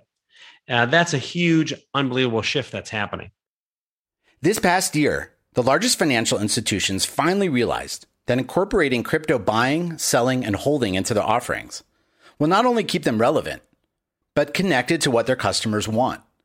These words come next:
Speaker 2: Yet creating the infrastructure to do that in a highly regulated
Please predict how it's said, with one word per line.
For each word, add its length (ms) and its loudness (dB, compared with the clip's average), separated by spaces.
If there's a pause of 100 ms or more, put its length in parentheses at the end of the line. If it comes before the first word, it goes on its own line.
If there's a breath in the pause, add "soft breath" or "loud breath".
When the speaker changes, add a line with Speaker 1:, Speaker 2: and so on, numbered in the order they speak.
(600 loud breath)
Speaker 2:
Yet 180 -2
creating 380 2
the 80 -2
infrastructure 640 0
to 140 -4
do 180 -2
that 300 -4
in 120 0
a 40 0
highly 340 0
regulated 760 -2